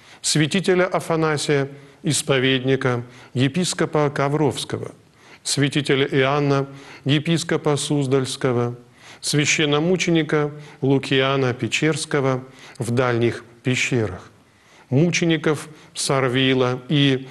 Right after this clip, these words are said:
Вивии, святителя Савина,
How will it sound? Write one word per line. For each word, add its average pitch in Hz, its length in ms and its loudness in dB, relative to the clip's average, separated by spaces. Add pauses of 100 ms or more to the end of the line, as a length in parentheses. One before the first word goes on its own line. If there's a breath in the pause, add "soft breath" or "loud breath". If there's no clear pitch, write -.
(120 loud breath)
Вивии, 123 720 0 (480 loud breath)
святителя 131 840 0 (240 loud breath)
Савина, 147 800 0